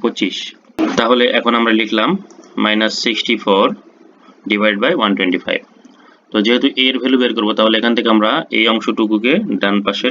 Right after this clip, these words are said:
ট্রান্সফার করে দেবো। ডান পাশে যদি এটা ট্রান্সফার করি, তাহলে যেমন যেটা উপরে আছে সেটা নিচে যাবে এবং নিচেরটা উপরে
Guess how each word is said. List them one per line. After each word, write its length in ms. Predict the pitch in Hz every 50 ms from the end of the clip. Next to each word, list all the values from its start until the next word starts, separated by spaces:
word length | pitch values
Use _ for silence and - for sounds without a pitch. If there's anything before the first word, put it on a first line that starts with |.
| 123
ট্রান্সফার 360 | - 110 95 90 - - 95 90 -
করে 120 | 87 85 -
দেবো। 120 | 90 90 87 92
ডান 100 | 98 101 104
পাশে 140 | 107 110 120 120 127
যদি 100 | 131 131 135
এটা 200 | 131 135 127 -
ট্রান্সফার 300 | 120 110 104 - - 107 101 101
করি, 160 | 92 95 - - - - - - - - - _ -
তাহলে 180 | 117 110 113 113 110
যেমন 140 | 117 120 113 113
যেটা 120 | 117 120 123 120
উপরে 200 | 120 127 127 127 120
আছে 100 | 110 113 104 -
সেটা 140 | 117 110 110 117
নিচে 160 | 120 117 127 117
যাবে 120 | 123 120 135 135
এবং 100 | 123 117 110 113
নিচেরটা 380 | 113 110 123 113 - - 117 160 202 202 - _ _ _ _ _ _ _ - 147
উপরে 220 | 139 - 131 107